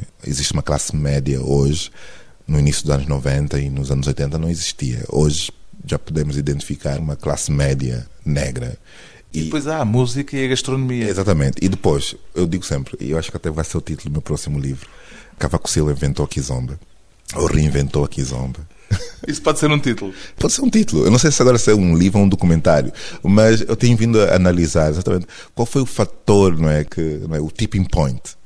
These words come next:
Speaker 1: Eu acho que foi Cavaco Silva. Com <laughs>
Speaker 2: Vamos desenvolver a ideia.
Speaker 1: Vamos desenvolver a ideia. Ora bem, no início dos noventa, não é,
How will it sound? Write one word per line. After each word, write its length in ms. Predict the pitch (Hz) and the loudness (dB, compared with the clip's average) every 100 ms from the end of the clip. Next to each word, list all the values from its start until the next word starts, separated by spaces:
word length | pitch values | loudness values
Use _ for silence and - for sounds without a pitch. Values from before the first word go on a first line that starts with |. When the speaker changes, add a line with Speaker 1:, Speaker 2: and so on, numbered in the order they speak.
| - - _ - | -20 -20 _ 2
Speaker 1:
Eu 140 | 120 | 4
acho 140 | 127 - | 4 2
que 40 | |
foi 120 | 107 | -2
Cavaco 320 | - 95 - | -2 -4 -4
Silva. 340 | - 90 67 - - - - - - | 0 -2 -2 -10 -16 -20 -20 -18 0
Com 240 | 98 95 | 4 6
<laughs> 1800 | - - - - 190 - - - - - 466 - - - - - - - | 4 4 0 -4 -8 -10 -12 -16 -12 0 2 2 -8 -14 -20 -20 -16 -10
Speaker 2:
Vamos 220 | 117 156 | -6 -6
desenvolver 440 | 117 151 147 143 135 | 0 0 2 4 4
a 60 | |
ideia. 280 | 127 113 98 | 4 2 0
Speaker 1:
Vamos 200 | 117 135 | 4 6
desenvolver 320 | 117 98 95 | 6 4 4
a 40 | 82 | 4
ideia. 260 | 73 65 - - - - - - | 2 -4 -8 -12 -14 -16 -14 2
Ora 120 | 127 | 4
bem, 160 | 92 73 - - - | 4 2 -2 -10 -4
no 120 | 117 | 2
início 300 | 117 147 - | 2 2 0
dos 140 | 92 | 0
noventa, 560 | 82 73 69 78 76 73 | 0 0 0 0 0 -2
não 100 | 69 | -6
é, 220 | 64 - | -6 -10